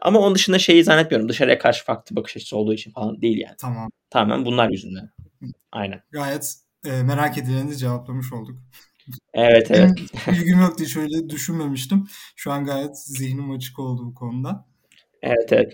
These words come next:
Speaker 1: Bence tamamen fizik yani hayat şartlarından dolayı. <laughs> Başka bir şey yok yani bence. Kötü bir yani
Speaker 2: Hayatta
Speaker 1: algı olmaz.
Speaker 2: kalmaya çalışırken çok efor istiyor bu arada. Hani evet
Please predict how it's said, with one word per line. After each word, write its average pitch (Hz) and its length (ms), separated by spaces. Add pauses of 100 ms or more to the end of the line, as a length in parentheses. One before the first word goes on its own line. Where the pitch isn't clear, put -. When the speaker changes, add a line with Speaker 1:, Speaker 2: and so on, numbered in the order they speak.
(120)
Speaker 1:
Bence 156 240
tamamen 156 360
fizik - 300
yani 107 180
hayat 139 400
şartlarından 127 500
dolayı. 107 240
<laughs> 139 120 (880)
Başka 208 300
bir 117 240 (640)
şey 127 160
yok - 220
yani 107 180
bence. 107 280 (220)
Kötü 147 260
bir - 60
yani - 100
Speaker 2:
Hayatta - 200
Speaker 1:
algı 110 140
olmaz. 101 120
Speaker 2:
kalmaya 147 360
çalışırken 147 680 (280)
çok 165 200
efor 160 260
istiyor 135 380
bu 123 80
arada. 117 240
Hani 123 400 (720)
evet 131 240